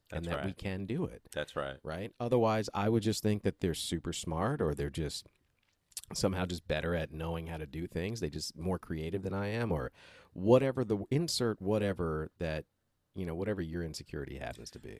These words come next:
Speaker 2: Yeah, that's, that's, man, I love the way you put that. Like, you assume that they are just really good at being a business owner or whatever, of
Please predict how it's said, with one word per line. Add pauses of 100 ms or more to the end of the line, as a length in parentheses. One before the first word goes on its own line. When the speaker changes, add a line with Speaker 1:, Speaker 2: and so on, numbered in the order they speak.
Speaker 2:
Yeah,
that's,
that's, (420)
man,
I
love
the
way
you
put
that.
Like,
you
assume (260)
that
they
are
just
really
good
at
being
a (420)
business
owner
or
whatever,
of